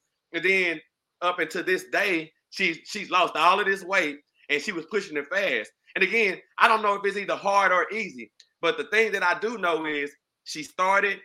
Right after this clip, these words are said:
and she got to an end point, and she was,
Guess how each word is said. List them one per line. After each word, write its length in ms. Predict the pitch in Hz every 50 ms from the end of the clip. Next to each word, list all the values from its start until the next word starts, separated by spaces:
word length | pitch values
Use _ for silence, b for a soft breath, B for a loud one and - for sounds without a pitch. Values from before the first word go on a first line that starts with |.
| _ _ -
and 140 | 135 143 143
she 140 | - 165
got 220 | 143 170 165 160 160
to 140 | - 165 147
an 60 | - -
end 200 | 185 185 165 135 -
point, 280 | 143 135 127 123 117 - b b b b -
and 220 | 156 147 143 131 - _ _ _ _ _ _
she 300 | - - - 208 208 185
was, 340 | 165 160 147 - - -